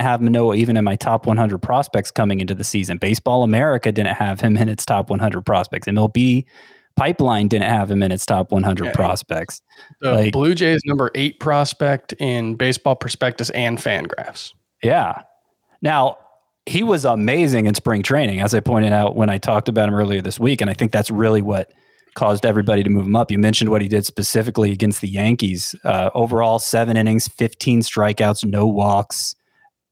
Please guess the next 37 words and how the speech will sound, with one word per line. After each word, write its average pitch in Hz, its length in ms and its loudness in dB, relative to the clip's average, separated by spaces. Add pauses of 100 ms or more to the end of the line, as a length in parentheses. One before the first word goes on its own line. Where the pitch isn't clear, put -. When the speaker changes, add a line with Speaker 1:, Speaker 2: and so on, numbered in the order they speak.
(120)
Speaker 1:
Uh, 98 340 -2
I 117 40 -2
think 120 160 -2
it - 20 4
was 127 100 2
just 117 200 0
one 113 400 0
hit 113 160 0
allowed, 131 360 2
right, 127 280 2
<laughs> 110 80 -2
in, 135 180 0 (540)
in 127 100 2
those 131 220 2
seven 139 280 0
innings. 143 520 0 (440)
And 143 240 2
then 151 160 2
you 139 140 2
look 139 100 2
at 139 60 2
what 131 100 2
he's 127 120 2
done 127 140 2
in - 20 2
the 117 60 2
minors, 139 380 2
twenty-seven 127 640 0
strikeouts 117 600 0
in 120 120 2
eighteen 120 460 0
innings, 107 340 2
only 101 220 0
three 110 300 0
walks, 104 420 0
seven 104 320 0
hits. - 580 -4